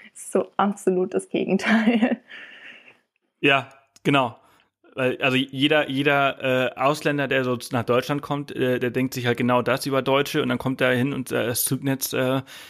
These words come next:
Speaker 2: der denkt so, „Och, die Deutschen, die müssen immer zwei Züge vorher nehmen, damit sie pünktlich sind.“ <laughs>
Speaker 1: Aber wirklich.
Speaker 2: Krass. Ähm, was würdest du rückblickend anders machen,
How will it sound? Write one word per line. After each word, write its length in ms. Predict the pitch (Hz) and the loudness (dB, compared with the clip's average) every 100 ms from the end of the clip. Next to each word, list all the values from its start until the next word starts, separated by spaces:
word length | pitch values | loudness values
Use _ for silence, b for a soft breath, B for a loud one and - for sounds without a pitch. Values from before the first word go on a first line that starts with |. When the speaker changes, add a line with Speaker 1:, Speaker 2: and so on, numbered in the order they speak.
| B B - | B B -12
Speaker 2:
der 100 | - | -6
denkt 240 | 131 123 | -2 -2
so, 160 | - 123 | 0 0
„Och, 180 | 139 113 | 0 -2
die 100 | 101 | 0
Deutschen, 320 | 117 127 135 | 0 2 2
die 60 | |
müssen 240 | 120 123 135 | 2 0 -2
immer 200 | 127 123 | -2 -2
zwei 180 | - 123 | -2 -2
Züge 280 | - 123 117 | -2 -4 -2
vorher 300 | 139 135 107 | 0 2 0
nehmen, 180 | 110 104 | -2 -4
damit 180 | 107 | -4
sie 80 | - | -4
pünktlich 320 | - 127 110 | -4 -4 -6
sind.“ 240 | - 92 - _ | -10 -12 -12 _
<laughs> 240 | 120 - - | -12 -10 -2
Speaker 1:
Aber 380 | 214 208 202 196 | 0 2 0 0
wirklich. 600 | 220 220 - - 226 247 B B B _ _ _ _ B B B 208 262 262 B - | -2 -2 -4 0 0 0 B B B _ _ _ _ B B B -4 -2 -2 B -4
Speaker 2:
Krass. 320 | 131 117 - B 226 190 B - - - | -2 -2 -6 B -18 -20 B -20 -20 -4
Ähm, 840 | 135 139 147 147 147 147 147 143 _ - _ _ _ _ _ _ _ _ _ _ _ _ _ _ _ | 2 4 4 0 -2 -2 -6 -10 _ -20 _ _ _ _ _ _ _ _ _ _ _ _ _ _ _
was 380 | 117 147 160 170 | -8 -4 -2 -2
würdest 300 | 175 170 170 | -4 -2 -2
du 140 | 160 | -2
rückblickend 580 | 156 165 165 175 175 165 | 0 0 0 -2 -2 -6
anders 340 | 156 165 170 | -4 -2 -2
machen, 380 | 175 170 190 190 | -4 -8 -10 -18